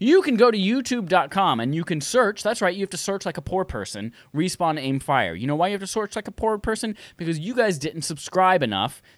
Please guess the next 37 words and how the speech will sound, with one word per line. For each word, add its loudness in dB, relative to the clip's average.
to -4
let 0
us -2
get 0
youtube -2
dot 0
com -2
slash -4
respawn -8
aim -8
fire. -14
So -16
if -12
you -6
do -2
that 0
and -10
you -10
subscribe -6
to -10
all 6
of 2
our 4
channels, -4
including -6
A -6
A -4
W -8
I -6
and -2
Affable -6
Idiots, -8
we'll 0
give -8
you -2
good -4
things. -10